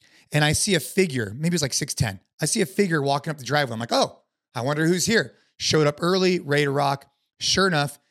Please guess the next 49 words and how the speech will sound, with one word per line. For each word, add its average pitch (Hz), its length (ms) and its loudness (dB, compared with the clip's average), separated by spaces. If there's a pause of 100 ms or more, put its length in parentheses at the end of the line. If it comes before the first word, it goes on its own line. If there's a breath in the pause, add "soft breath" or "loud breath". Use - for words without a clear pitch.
(140)
it 147 100 -2
was 131 120 0
Axel. 123 520 -4 (1080)
And 160 420 0 (180)
the 156 220 0
part 220 420 -2
that 180 180 -2
really 170 300 0
inspired 160 640 0
me 120 320 -2 (600)
was 160 140 2
I 170 80 4
didn't 220 180 0
have 208 120 0
to 180 100 -6
follow 135 360 0
up 127 80 -6
with 139 140 -10
him. 127 380 -4 (200)
I 156 120 2
didn't 190 220 0
message 139 400 -2
him 147 80 -8
again. 120 440 -4 (320)
Literally 220 580 2
from 190 200 -2
the 151 60 2
moment 170 360 0
I 214 80 -2
told 180 260 -4
him 170 80 -4
at 156 120 -6
soccer 127 540 -4 (280 soft breath)
to - 80 0
that 139 180 2
following 180 480 0
Saturday, 127 520 -2 (200 soft breath)
we 143 140 -2
had 147 160 0
not 139 440 0
talked 139 420 -2
at 139 200 0
all 107 180 -2
via 123 220 -4
text, 160 560 -2
phone, 143 300 -2
or 123 100 -8
in 131 200 -4
person. 113 500 -10